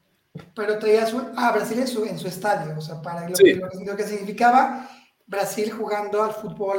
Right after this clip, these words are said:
Speaker 1: en Ma-, no sé si era Maracaná o qué estadio era, pero
Speaker 2: No, era, ay, no me
Speaker 1: o Río de
Speaker 2: acuerdo.
Speaker 1: Janeiro, no sé, pero
Speaker 2: No,
Speaker 1: era Brasil.
Speaker 2: era mi-, el Mineiro, no, no era el de Mine-, el Atlético Mineiro, ahí fue donde fue la masacre de Alemania.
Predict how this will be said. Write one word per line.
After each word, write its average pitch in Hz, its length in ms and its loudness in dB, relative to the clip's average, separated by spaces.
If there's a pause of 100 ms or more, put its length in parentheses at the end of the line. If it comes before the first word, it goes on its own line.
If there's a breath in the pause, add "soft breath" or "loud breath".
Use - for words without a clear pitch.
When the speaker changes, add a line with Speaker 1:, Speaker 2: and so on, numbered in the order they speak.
(120)
Speaker 1:
en 196 120 -8
Ma-, 180 100 -10 (140)
no 240 100 -6
sé 240 80 -8
si 294 120 -6
era 311 100 -4
Maracaná 240 400 -4
o 233 40 -8
qué 240 80 -8
estadio 240 220 -4
era, 359 220 -2
pero 208 200 4
Speaker 2:
No, 131 280 2
era, 131 800 6
ay, - 480 -12 (640 soft breath)
no 131 140 -10
me 139 160 -4
Speaker 1:
o 196 80 -8
Río 139 100 4
de 139 60 10
Speaker 2:
acuerdo. 151 140 6
Speaker 1:
Janeiro, 208 340 2
no 381 140 2
sé, - 320 -8
pero 196 240 -2
Speaker 2:
No, - 140 6
Speaker 1:
era 220 140 4
Brasil. 143 180 2
Speaker 2:
era 165 400 2
mi-, 143 180 -2
el 131 140 -8
Mineiro, 127 500 0
no, 139 260 2
no 123 200 0
era 139 80 6
el 143 100 6
de 131 100 6
Mine-, 120 280 -2
el 123 180 -4
Atlético 127 420 0
Mineiro, 117 300 0
ahí 117 80 4
fue 123 160 0
donde 127 220 2
fue 117 240 0
la 127 180 4
masacre 113 480 0
de 113 140 4
Alemania. 101 420 -6